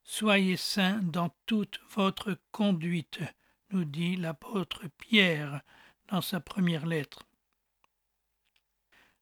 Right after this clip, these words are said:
Dans les psaumes quarante-deux et quarante-trois, le refrain est celui-ci.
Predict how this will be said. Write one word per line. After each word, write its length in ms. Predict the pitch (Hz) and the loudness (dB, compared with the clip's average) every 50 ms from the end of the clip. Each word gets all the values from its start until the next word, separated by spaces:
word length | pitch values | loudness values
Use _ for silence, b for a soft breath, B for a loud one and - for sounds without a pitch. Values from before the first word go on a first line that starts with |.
| _ _ | _ _
Dans 160 | 226 226 226 233 | 6 8 8 10
les 100 | 240 233 | 8 6
psaumes 460 | - - - - 277 277 269 262 233 | 4 0 2 4 4 6 6 4 4
quarante-deux 540 | - 233 185 185 190 196 196 175 240 240 226 | 4 2 4 6 6 6 6 4 4 2 2
et 100 | 196 - | 2 0
quarante-trois, 1000 | - - 196 190 170 160 175 185 185 180 - - - - 233 226 214 214 202 _ _ _ _ _ _ _ _ _ _ - - _ _ _ | 0 -2 0 0 0 0 2 2 0 0 0 -4 -2 2 2 2 4 2 0 _ _ _ _ _ _ _ _ _ _ -20 -20 _ _ _
le 200 | _ 214 208 202 | _ 2 4 4
refrain 800 | 196 190 196 190 - - - - 202 196 196 196 196 196 202 196 170 _ _ _ _ - - | 4 4 2 2 0 -4 -2 0 2 2 4 2 2 0 -2 -4 -6 _ _ _ _ -4 -2
est 120 | 208 180 | -2 0
celui-ci. 920 | - - - 196 170 165 170 160 - - - 202 180 180 180 160 - - | 0 0 -2 0 0 0 -2 -4 -4 -6 -4 -2 0 0 0 -2 -6 -10